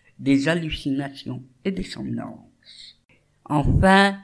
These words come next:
il est à noter qu'il peut exister une petite note hémolytique due à l'avortement des érythroblastes anormaux dans la moelle osseuse. Cette note hémolytique se manifeste surtout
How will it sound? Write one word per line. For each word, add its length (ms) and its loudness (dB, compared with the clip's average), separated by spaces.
il 180 2
est 220 2
à 120 6
noter 540 0
qu'il 260 -12
peut 320 6
exister 880 -2
une 160 -4
petite 540 -2
note 420 0
hémolytique 1300 -2
due 540 0
à 120 0
l'avortement 920 0
des 360 -8
érythroblastes 960 -6
anormaux 720 -2
dans 240 -4
la 160 -2
moelle 300 -6
osseuse. 560 -18
Cette 360 -4
note 380 0
hémolytique 840 -4
se 180 2
manifeste 800 6
surtout 720 -2